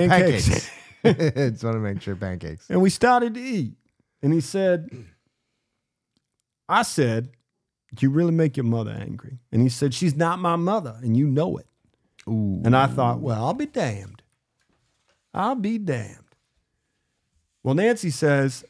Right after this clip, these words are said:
Speaker 1: I'm standing there by the fax machine waiting for it to come in. And as soon as it does, I start screaming and jumping
Speaker 2: Did
Speaker 1: up
Speaker 2: it
Speaker 1: and
Speaker 2: have
Speaker 1: down.
Speaker 2: six names? <laughs>
Speaker 1: Dude, we'll get there.
Speaker 2: Okay.
Speaker 1: I actually said, "Well, I'll be damned.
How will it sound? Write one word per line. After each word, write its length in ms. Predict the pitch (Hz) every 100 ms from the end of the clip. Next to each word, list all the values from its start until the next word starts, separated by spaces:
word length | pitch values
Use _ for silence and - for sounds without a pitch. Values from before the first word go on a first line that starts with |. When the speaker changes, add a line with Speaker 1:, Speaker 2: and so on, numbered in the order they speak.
| _
Speaker 1:
I'm 160 | 135 170
standing 320 | - 175 143
there 100 | 117
by 180 | 107 104
the 80 | 101
fax 360 | 147 160 151
machine 480 | 120 107 104 104 143
waiting 240 | 151 127 123
for 160 | 127
it 60 | 117
to 80 | 120
come 260 | 123 113
in. 220 | 120 151 123
And 100 | 110
as 160 | 110
soon 180 | - 135
as 120 | 123
it 80 | 104
does, 520 | 127 143 139 107 117 -
I 80 | -
start 500 | 123 - 120 120 117
screaming 720 | - - - 147 139 123 107
and 100 | 107
jumping 400 | 101 120 110 113
Speaker 2:
Did 60 | 107
Speaker 1:
up 20 |
Speaker 2:
it 40 | 110
Speaker 1:
and 60 | 110 101
Speaker 2:
have 40 |
Speaker 1:
down. 220 | 110 107
Speaker 2:
six 360 | 113 110 - -
names? 680 | 123 120 120 131 135 113 - 135 -
<laughs> 320 | _ _ _ 95
Speaker 1:
Dude, 380 | 107 107 - - _ _ _ - _
we'll 200 | 120 113
get 260 | 120 107 -
there. 240 | - 90
Speaker 2:
Okay. 400 | 90 85 - 92 78 _ _ _ _ _ _ _ _ _ _ _ _
Speaker 1:
I 200 | 160 226
actually 240 | 220 -
said, 220 | 160 170 151
"Well, 140 | 160
I'll 160 | 202 220
be 120 | 220
damned. 520 | 170 170 131 113 120